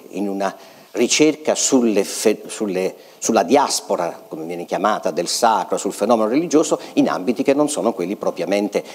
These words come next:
istituzionali, delle religioni istituzionali. Eh, potrei cominciare, visto che devo fare una narrazione, eh, potrei, c'era una volta un bambino nella cittadina di Boiano nel Molise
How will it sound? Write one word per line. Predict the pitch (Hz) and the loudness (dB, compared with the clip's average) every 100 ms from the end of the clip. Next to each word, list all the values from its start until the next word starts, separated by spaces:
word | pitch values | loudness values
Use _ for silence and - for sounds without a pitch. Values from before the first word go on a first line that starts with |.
| - | 0
istituzionali, | - - 127 113 - 131 147 90 85 | 0 2 0 0 0 2 2 0 -4
delle | 90 92 | -4 -2
religioni | 95 95 87 110 95 | -2 -4 0 0 0
istituzionali. | - 90 82 - 107 90 76 73 - - - - - - - - - - _ - | -6 -10 -8 -2 0 0 0 -4 -8 -20 -20 -20 -20 -20 -20 -20 -20 -20 _ -2
Eh, | - - | -2 2
potrei | 139 160 160 | 2 4 4
cominciare, | 151 151 170 117 | 2 4 4 4
visto | 139 - | 4 4
che | 110 | 4
devo | 110 | 4
fare | 110 117 | 2 2
una | 117 110 | 4 4
narrazione, | 113 110 113 - - 175 180 85 | 2 2 2 2 4 6 4 0
eh, | - 85 92 | -6 -8 -6
potrei, | 104 90 | -6 -6
c'era | - 220 247 | 2 4 6
una | 156 120 | 6 4
volta | 165 - 104 | 2 2 2
un | 143 123 | 4 6
bambino | 101 104 110 104 107 117 - - - - - - _ _ | 4 2 0 2 2 2 -2 -20 -20 -20 -20 -20 _ _
nella | 139 165 160 | 4 4 4
cittadina | 131 - 104 143 139 95 | 2 0 2 2 2 2
di | 101 | 0
Boiano | 95 117 123 107 | 2 6 6 4
nel | 104 104 | 2 2
Molise | 107 95 85 - 143 156 | 2 2 0 0 0 0